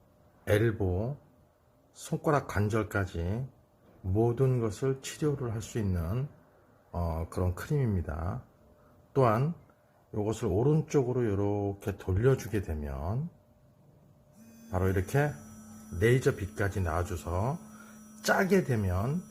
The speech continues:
이 액상과 피부를 같이 문질러주면서 약 삼십 초,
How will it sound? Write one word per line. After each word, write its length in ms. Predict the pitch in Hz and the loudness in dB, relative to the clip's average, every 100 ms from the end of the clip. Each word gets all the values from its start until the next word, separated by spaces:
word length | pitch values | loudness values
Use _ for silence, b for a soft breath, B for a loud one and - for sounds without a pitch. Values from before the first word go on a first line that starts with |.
| B B | B B
이 100 | 135 127 | 0 2
액상과 760 | 104 101 - 123 117 113 131 | 2 0 -4 -2 0 0 -2
피부를 440 | - 175 165 151 147 | -4 -6 -2 0 0
같이 580 | - - - - 160 165 87 | -2 -14 -12 -4 -4 -4 -4
문질러주면서 1000 | 104 127 123 143 143 123 117 92 92 92 | 2 2 2 4 4 4 0 -2 -2 -4
약 160 | 85 | -6
삼십 480 | - 160 165 - - | -4 0 0 0 -12
초, 280 | - 98 78 | -6 -4 -4